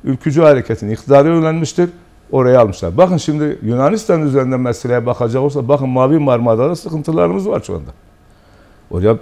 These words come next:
Rusya, şey, Amerika yığınak yaptı. Getirdi oraya. Burnumuzun dibine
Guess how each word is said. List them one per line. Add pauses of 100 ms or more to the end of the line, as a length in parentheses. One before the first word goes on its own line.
(280)
Rusya,
şey, (220)
Amerika
yığınak
yaptı. (580)
Getirdi
oraya. (360)
Burnumuzun
dibine